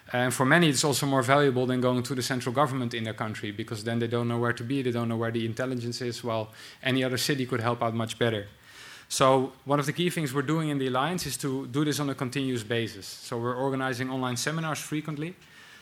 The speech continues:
So I'm just gonna go through a few that we did. We did one on, uh, transportation with Washington.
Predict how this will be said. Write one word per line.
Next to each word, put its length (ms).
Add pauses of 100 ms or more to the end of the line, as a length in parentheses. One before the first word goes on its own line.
So 140
I'm 100
just 140
gonna 180
go 140
through 180
a 60
few 260
that 140
we 100
did. 260 (200)
We 80
did 160
one 240
on, 340
uh, 140
transportation 880
with 100
Washington. 560